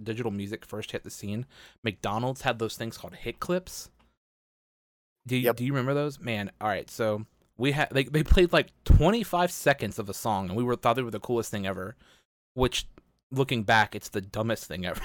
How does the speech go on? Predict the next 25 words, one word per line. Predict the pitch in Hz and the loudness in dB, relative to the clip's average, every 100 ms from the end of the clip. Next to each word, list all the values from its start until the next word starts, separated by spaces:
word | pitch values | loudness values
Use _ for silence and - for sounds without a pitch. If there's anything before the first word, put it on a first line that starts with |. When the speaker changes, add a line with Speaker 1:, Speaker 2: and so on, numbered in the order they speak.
| - | 2
Speaker 1:
<laughs> | - 202 | 2 2
It's | 175 | 0
like, | 165 147 | 0 0
you | 143 | 2
don't | 151 | 2
wanna | 127 | 2
listen | 127 127 | 0 -4
to | 110 | -8
just | - | -10
twenty-five | - - 127 117 110 - | -10 -4 -2 0 0 0
seconds | 120 110 104 | -4 -4 -10
of | |
a | 101 | -12
song. | - 113 107 120 - - _ _ _ _ _ 110 | -6 -4 -4 -6 -12 -20 _ _ _ _ _ 2
Um, | 107 98 92 98 117 _ _ _ - | 4 4 0 -6 -12 _ _ _ -2
but | 110 | 0
yeah, | 110 104 | 4 4
I, | 92 123 | 4 4
uh, | 113 107 104 107 _ _ _ _ _ _ _ _ _ _ _ _ | 2 -2 -8 -14 _ _ _ _ _ _ _ _ _ _ _ _
I | 139 | -2
had | 143 143 135 120 120 - | 0 2 0 -2 -4 -4
an | 110 | 0
iPod | 120 135 127 - | 4 8 6 6
Shuffle, | - 95 104 104 - _ _ _ _ _ | -2 -4 -4 -6 -8 _ _ _ _ _
which, | 107 101 - - | -4 -4 -2 -4